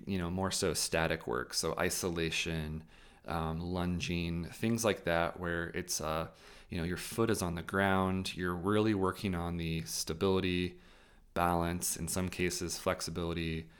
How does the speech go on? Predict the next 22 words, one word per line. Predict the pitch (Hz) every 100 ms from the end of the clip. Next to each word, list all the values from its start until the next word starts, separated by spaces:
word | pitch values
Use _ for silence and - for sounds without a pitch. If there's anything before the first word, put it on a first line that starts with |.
| - - - -
and | -
in | 90
most | 95 92
cases, | 90 82 87 80 82 82 - - -
uh, | 73 -
strength | - - 101 98
building | - 82 85 87
for | - 87
that, | 76 71 - _ -
that | 92 76 - - -
surgical | - 101 92 - 80
leg. | 85 80 78 - - - - - -
And | 87 90
now | 95 117 117
that | 98
I've | 90 90
been | 92
doing | 92 95
that | 90 -
for | 82
so | - 85
long, | 87 92 90 85 85